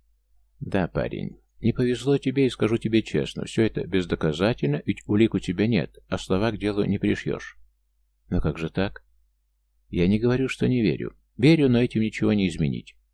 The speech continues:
Я не могу даже вписать тебя в программу защиты свидетелей». «Что же мне делать?» «Не знаю. Бежать, прятаться. Как я понял, деньги у тебя есть на первое время. Хватит.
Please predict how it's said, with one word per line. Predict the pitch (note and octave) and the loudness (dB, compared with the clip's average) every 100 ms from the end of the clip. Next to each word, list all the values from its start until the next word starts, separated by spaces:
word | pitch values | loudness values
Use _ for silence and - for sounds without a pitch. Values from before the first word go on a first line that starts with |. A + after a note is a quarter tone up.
| _ _ _ | _ _ _
Я | A2 C3 | 2 4
не | C3+ | 4
могу | C3+ D#3 | 2 2
даже | E3 C#3+ C#3 | 2 2 -2
вписать | - A#2+ C3+ C3+ | -4 -4 -2 -4
тебя | B2 A#2 | 0 0
в | - | 2
программу | G#2 F#2+ A#2 A#2 | -2 0 0 0
защиты | G2 F#2+ - - | -2 -2 -2 -4
свидетелей». | - - E2+ B1 - - - _ _ _ _ _ | -6 -4 -2 -4 -6 -10 -10 _ _ _ _ _
«Что | - - E2 | -10 -4 -2
же | D#2 | 0
мне | C2+ | -2
делать?» | C2 D#2 G#2+ A2+ - - _ _ _ _ _ _ _ _ _ | -2 0 0 -4 -12 -20 _ _ _ _ _ _ _ _ _
«Не | E2 | -6
знаю. | F2 F2+ D#2 E2+ F#2 G2+ - - | -2 -2 -2 -2 -6 -12 -14 -6
Бежать, | D2 E2 A2+ - | -2 0 -2 -2
прятаться. | C#2+ F2+ - - - - _ _ _ _ | 0 0 -2 -6 -8 -12 _ _ _ _
Как | - - | -6 -2
я | |
понял, | C#3+ C#3+ B2+ | 0 0 2
деньги | C#3+ C3+ | 0 2
у | C#3 | 0
тебя | C#3 C3 | 0 0
есть | C3+ A#2+ F#2 - | 2 2 2 0
на | F2+ | -2
первое | F#2 F2+ G2 F#2+ | 0 2 2 4
время. | A2 B2 B2+ C3 | 2 2 -2 -6
Хватит. | - A#2+ D2+ - - | -2 0 0 -6 -12